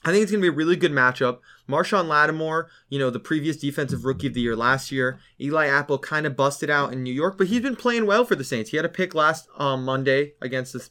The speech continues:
the Panthers. He's been playing well. And honestly, if they wanna win this game against the Steelers, they need to lock down A B and Juju because both of them are number one wide receivers and they're on the same team.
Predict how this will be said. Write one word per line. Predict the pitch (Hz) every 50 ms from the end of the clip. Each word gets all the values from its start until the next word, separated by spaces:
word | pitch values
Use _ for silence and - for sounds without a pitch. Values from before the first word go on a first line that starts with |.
| _ _
the | - 123 127
Panthers. | - - 120 113 - - 123 131 139 - _ _ _ _ _ _ _ _ _
He's | - 175
been | 175 214 208
playing | 208 - 208 202 208 190
well. | 170 165 165 175 196 202 - - _ _ _ _
And | - 147 147
honestly, | 123 151 180 208 208 208 - 240
if | 214 202 -
they | 170 170
wanna | 190 220 233 214
win | 180 160 165 175
this | 185 180 -
game | - - 147 147 165 175
against | 160 139 156 147 135
the | 139
Steelers, | 131 - - 139 139 156 170 160
they | - 151 135
need | 127 127 135 139 135
to | 139 135
lock | 131 127 127 120 123
down | - 131 120 120
A | 117 120 123
B | 113 123
and | 120 110
Juju | 107 117 117 110 120 123 120
because | 120 123 117 - 135 127 120 117
both | - 135 127 147 160
of | 208 208
them | 208 220 226 202
are | 160 131
number | 123 120 120 123 135
one | 147 147 139 131 123
wide | 113 117 113 107
receivers | 113 - - 120 113 110 135 147 143
and | - - 120 113
they're | 113 113
on | 113
the | 110 107
same | - - 117 110 107 101
team. | - - - - 92 -